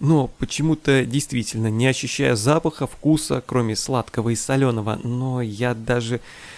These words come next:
дыхание и сердцебиение ощущаю. Нет, это не симуляция. Я сейчас попробовал задержать дыхание, и мне нужен воздух. Я, прикусив язык, почувствовал боль. Что за черт?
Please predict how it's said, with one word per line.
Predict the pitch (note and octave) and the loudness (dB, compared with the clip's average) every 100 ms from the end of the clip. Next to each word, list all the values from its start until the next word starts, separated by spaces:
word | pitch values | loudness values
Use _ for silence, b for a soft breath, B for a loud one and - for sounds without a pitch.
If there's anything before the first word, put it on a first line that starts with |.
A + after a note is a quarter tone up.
| B | B
дыхание | C#3 - D#3+ F#3+ C#3 | 0 4 6 6 4
и | |
сердцебиение | - - - B2+ - B2 A#2+ A#2 C#3+ F3 | 0 -4 -2 0 0 2 4 4 4 4
ощущаю. | E3+ - E3+ - C#3 G#2 F#2+ B B B B | 4 0 -2 0 2 0 -4 B B B B
Нет, | - C3 C#3 C#3+ G#2 | -4 0 2 2 4
это | E3 G#3 | 2 4
не | G3+ | 4
симуляция. | G3 G#3+ G3+ B2+ G2 - - C3 B B B | 2 0 2 2 0 -8 -12 -14 B B B
Я | - A2 D3+ D3+ D3 | -4 2 4 4 2
сейчас | - B2+ - D#3 D3+ - | -2 -4 0 2 2 0
попробовал | - A#2+ D3 B2 A#2+ B2+ | -2 0 0 0 0 0
задержать | A#2 B2 C3 B2+ C3 | 0 0 0 2 0
дыхание, | A2+ A2 C#3 E3 D3+ | 0 0 2 4 4
и | A2 | 2
мне | G#2 G#2 G#2 | 0 0 -2
нужен | G2 G#2+ A#2+ | -2 -2 -2
воздух. | C3 C#3+ C#3+ B2+ A2+ B B B B | -2 -2 -2 -2 -8 B B B B
Я, | B2 B2 A#2+ - - | 0 0 -2 -6 -4
прикусив | C3 C3 C#3 - C#3 - | -2 0 -2 -2 -4 -4
язык, | - C3+ D#3 A#3 A3+ - _ _ _ _ _ _ | -2 0 2 2 0 -12 _ _ _ _ _ _
почувствовал | - - D3 - A3 G#3+ | -8 -2 0 2 2 2
боль. | A#2 G#2+ G2+ F#2+ - _ - A2+ | 2 0 -2 -8 -16 _ -10 -8
Что | - - - - C3+ | -6 -6 -2 2 2
за | G#2+ | 2
черт? | G#2+ - G#2 F#2+ - - | -4 -4 -4 -6 -8 -20